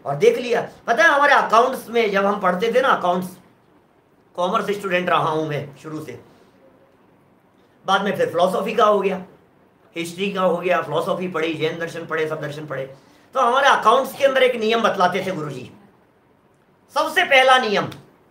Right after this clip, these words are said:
नियम क्या है? Accountancy का पहला नियम क्या है? "पहले लिख,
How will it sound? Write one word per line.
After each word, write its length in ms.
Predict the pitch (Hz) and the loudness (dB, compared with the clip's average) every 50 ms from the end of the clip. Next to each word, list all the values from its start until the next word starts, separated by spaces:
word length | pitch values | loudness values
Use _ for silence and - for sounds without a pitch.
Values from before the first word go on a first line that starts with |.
| _ _ - | _ _ -12
नियम 360 | 208 247 269 285 294 302 - | -8 -4 -2 0 0 0 0
क्या 140 | - 269 247 | 2 2 2
है? 280 | 214 175 147 123 - - _ _ _ - | 2 2 -2 -4 -10 -16 _ _ _ -2
Accountancy 720 | 202 240 233 - 269 302 302 311 294 277 277 277 - 269 285 | -2 -2 0 2 0 0 2 2 4 2 2 2 -2 -6 -2
का 100 | 262 285 | 0 2
पहला 280 | 285 285 262 254 269 269 | 2 4 4 4 4 2
नियम 280 | 254 247 247 240 233 | 2 0 0 0 0
क्या 140 | - 233 220 | 2 2 4
है? 200 | 208 185 160 135 - - - - _ _ _ _ _ _ _ - | 4 4 0 -2 -6 -10 -18 -20 _ _ _ _ _ _ _ -6
"पहले 640 | 226 226 240 247 262 262 269 269 269 269 262 233 | -2 0 2 2 2 2 4 6 8 8 8 6
लिख, 480 | 202 185 180 180 196 269 311 320 - 320 | 2 -2 -2 0 2 2 0 0 0 0